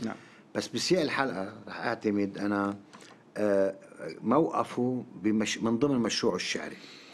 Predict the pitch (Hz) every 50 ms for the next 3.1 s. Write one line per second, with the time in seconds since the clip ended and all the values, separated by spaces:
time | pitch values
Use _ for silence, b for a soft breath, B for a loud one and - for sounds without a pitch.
0 | B B B B B B B B B B - - 160 175 175 165 151 - - 180
1 | 160 156 139 - - 151 147 143 147 147 - - - - - - - - 98 104
2 | 104 120 131 123 - - - 127 123 120 107 104 107 104 98 104 107 107 101 92
3 | 85 82